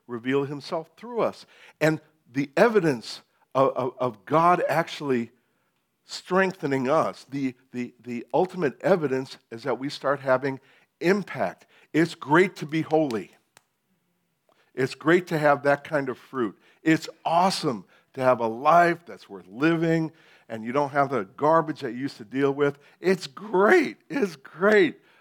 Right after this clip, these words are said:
But there's so much more. We want to be fruitful. We want to be holy. But the real fun, the real purpose is found when we make disciples, when we multiply.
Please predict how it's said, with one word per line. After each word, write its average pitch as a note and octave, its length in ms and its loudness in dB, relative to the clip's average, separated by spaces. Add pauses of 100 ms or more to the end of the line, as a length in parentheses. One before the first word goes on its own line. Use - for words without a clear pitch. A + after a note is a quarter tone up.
(140)
But F3 120 -2
there's F#3+ 240 4
so F#3 280 2
much G3 280 0
more. G3 380 0 (1800)
We C3 100 -4
want D#3+ 220 4
to F3 60 0
be D#3+ 120 2
fruitful. E3 560 -4
We C#3 140 -6
want D3 220 0
to C#3 40 -6
be C3 240 -6 (240)
holy. D3 680 2 (580)
But A#2 160 -12
the A#2+ 120 -6
real C#3+ 440 2
fun, A2+ 600 0
the B2 80 -10
real E3 320 0
purpose - 960 -2 (920)
is A#2 140 -18
found B2+ 480 2 (300)
when B2 340 -2
we A#2+ 120 -6
make G#2 380 -6 (160)
disciples, D#3 720 -8 (100)
when F#2+ 480 -12 (140)
we G#2 100 -18
multiply. A2+ 640 -12